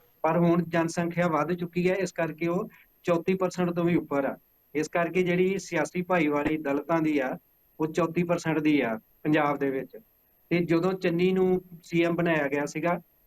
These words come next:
ਤੇ ਉਹਨਾਂ ਦੇ ਜਿਹੜੇ ਦਲਿਤ ਭਾਈਚਾਰਾ ਜਿਹੜਾ, ਉਹਦੇ ਵਿੱਚ ਬੜੀ ਖੁਸ਼ੀ ਦੀ ਲਹਿਰ ਆਈ ਸੀਗੀ।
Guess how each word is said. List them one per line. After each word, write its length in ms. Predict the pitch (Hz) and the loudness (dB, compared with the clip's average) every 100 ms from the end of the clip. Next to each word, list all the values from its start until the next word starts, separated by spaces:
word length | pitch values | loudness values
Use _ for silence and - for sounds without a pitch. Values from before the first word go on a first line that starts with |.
| _ - | _ -6
ਤੇ 160 | 170 - 180 | -4 -6 -2
ਉਹਨਾਂ 360 | 180 196 196 | 2 2 2
ਦੇ 360 | 185 180 175 180 | 2 2 2 2
ਜਿਹੜੇ 220 | 170 175 | 0 -2
ਦਲਿਤ 400 | 170 151 175 180 | -2 0 0 -2
ਭਾਈਚਾਰਾ 580 | - 165 147 147 143 151 | 0 0 0 -2 0 0
ਜਿਹੜਾ, 340 | 151 160 170 170 | 0 0 -2 -2
ਉਹਦੇ 180 | 170 | 0
ਵਿੱਚ 200 | 175 170 | 0 -2
ਬੜੀ 220 | 147 156 151 | -2 -2 -2
ਖੁਸ਼ੀ 340 | 156 139 156 | -4 -4 0
ਦੀ 100 | 160 | 2
ਲਹਿਰ 240 | 147 160 | 2 2
ਆਈ 160 | 160 147 | 2 -2
ਸੀਗੀ। 300 | 139 139 | -4 -10